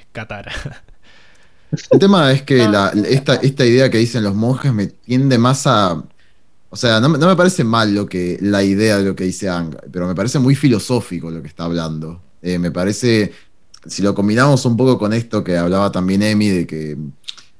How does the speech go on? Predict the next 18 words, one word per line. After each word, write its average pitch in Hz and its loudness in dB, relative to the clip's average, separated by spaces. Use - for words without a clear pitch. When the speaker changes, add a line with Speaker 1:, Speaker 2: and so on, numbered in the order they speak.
Speaker 2:
de 87 -10
que 87 -8
es - -6
un 110 2
niño 135 6
y 98 0
de 98 0
que 90 -8
se - -12
llevó, 104 2
lo 95 -4
llevó 117 0
medio 143 4
al, 110 2
al 92 -4
extremo 107 -2
él 85 -2
también, 85 -4